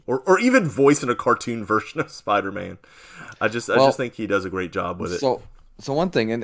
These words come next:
Speaker 2: this is, this is a great segue to something I, I, I don't know, I didn't love not seeing. So I didn't like that they just chose one villain from every Spider-Man universe.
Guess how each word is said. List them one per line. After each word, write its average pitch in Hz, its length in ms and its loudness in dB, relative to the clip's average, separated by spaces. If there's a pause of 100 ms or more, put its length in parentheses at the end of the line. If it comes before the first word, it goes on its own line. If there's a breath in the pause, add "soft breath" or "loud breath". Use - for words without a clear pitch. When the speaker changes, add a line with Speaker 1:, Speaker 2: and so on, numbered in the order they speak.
(160)
Speaker 2:
this 139 240 -6
is, 117 120 -10
this 120 200 -8
is 110 100 -12
a - 20 -14
great 95 260 -4
segue 82 480 -8
to - 140 -20
something 101 300 -6
I, 90 140 0
I, 98 260 -4 (760)
I 131 100 -2
don't 139 120 -2
know, 117 100 2
I 101 80 -2
didn't 117 180 -2
love 104 260 -2
not 98 200 -2
seeing. 85 360 -8
So 92 340 -6 (680 soft breath)
I 123 120 -2
didn't 160 240 -2
like 123 220 2
that 123 80 -8
they 98 140 -2
just 104 240 -6
chose 98 320 -6
one 92 360 -6
villain 87 380 -6
from 85 260 -16
every 82 360 -10
Spider-Man 73 640 -12
universe. - 500 -20